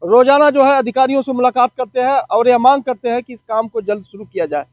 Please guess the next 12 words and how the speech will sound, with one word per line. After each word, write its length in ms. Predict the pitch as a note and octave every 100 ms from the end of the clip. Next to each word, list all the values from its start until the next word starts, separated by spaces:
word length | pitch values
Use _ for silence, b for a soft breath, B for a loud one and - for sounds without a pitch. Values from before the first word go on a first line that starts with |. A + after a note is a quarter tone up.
| _ _ _ _ _ -
लेकिन 260 | G3 A3+ B3+
जानकारी 420 | B3 A#3+ B3 C#4
यह 100 | C4+
मिल 160 | C4+
रही 120 | C4+ C4+
है 60 |
कि 120 | C4 C#4
महज 240 | B3 C4
एक 320 | - B3 D4 - _ _ _ _ D#3+
व्यक्ति 300 | C#4+ - -
के 160 | C#4
कारण 380 | C4 B3 C4+ A3